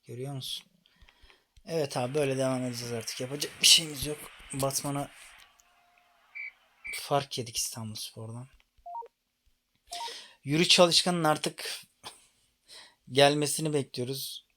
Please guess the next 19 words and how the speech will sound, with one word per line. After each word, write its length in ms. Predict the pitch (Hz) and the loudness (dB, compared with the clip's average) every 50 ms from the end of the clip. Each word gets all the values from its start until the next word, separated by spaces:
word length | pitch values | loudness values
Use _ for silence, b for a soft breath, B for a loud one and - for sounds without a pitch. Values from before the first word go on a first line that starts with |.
| _ _ - | _ _ -6
Elli 300 | 135 127 127 127 135 135 | -2 0 0 0 0 2
dört 280 | 143 143 143 139 - 127 | 2 2 2 0 -4 -6
olmuş. 500 | 117 113 110 110 - - - - - _ _ _ _ B B B B B B - 135 | -4 -4 -6 -6 -8 -8 -10 -10 -12 _ _ _ _ B B B B B B -4 0
Lan 260 | 135 160 170 160 156 | 4 4 4 6 6
ben 120 | 160 156 | 4 4
sağ 320 | 151 - - 151 147 151 156 | 6 4 6 6 6 6 6
bek 160 | 156 151 - | 4 4 2
alacaktım. 580 | 135 123 120 120 120 113 - - 139 135 127 120 | 0 0 0 -2 -2 -2 -4 -8 -6 -4 0 0
Ne 120 | 123 123 | 2 2
aldım 360 | 127 123 120 113 110 107 104 | 2 2 0 -2 -4 -6 -6
ya? 480 | 101 101 98 98 98 98 98 98 104 _ _ _ _ _ _ _ _ _ _ _ _ _ _ _ _ _ _ _ _ _ _ _ _ _ _ _ _ _ _ _ _ _ _ _ _ _ _ _ _ _ _ _ _ _ _ _ | -4 -6 -6 -8 -8 -10 -12 -14 -16 _ _ _ _ _ _ _ _ _ _ _ _ _ _ _ _ _ _ _ _ _ _ _ _ _ _ _ _ _ _ _ _ _ _ _ _ _ _ _ _ _ _ _ _ _ _ _
Stoper 920 | - - - - - - - - - - - - - - 139 - 165 160 156 | -10 -8 -6 -6 -4 -4 -4 -4 -4 -4 -4 -4 -4 -6 -4 -2 -2 -2 -2
sol 380 | - - - - 143 143 139 | -2 -4 -2 0 0 0 0
bek 200 | 135 127 - - | -2 -6 -8 -8
oynuyor. 360 | 120 113 110 107 107 107 113 | -10 -8 -8 -10 -10 -12 -12
Bu 80 | 131 135 | -12 -12
sol 340 | - - - 147 135 131 123 | -10 -8 -6 -4 -4 -6 -6
bek 200 | 123 117 - - | -10 -12 -12 -12
oynuyor. 320 | 117 110 107 107 110 110 | -12 -12 -10 -12 -14 -16